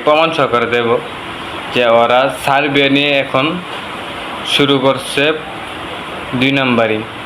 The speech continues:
ফেক ভিসা, ফেক অ্যাপ্রুভাল দিয়ে ক্লায়েন্ট থেকে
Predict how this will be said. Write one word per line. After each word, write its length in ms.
ফেক 200
ভিসা, 300
ফেক 240
অ্যাপ্রুভাল 440
দিয়ে 180
ক্লায়েন্ট 340
থেকে 260